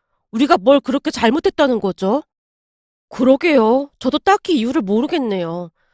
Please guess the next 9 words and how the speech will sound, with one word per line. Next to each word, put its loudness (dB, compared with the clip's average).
제가 2
볼 0
때는 0
처음부터 0
결혼시킬 0
생각이 -2
없었던 -2
것 -2
같아요. -4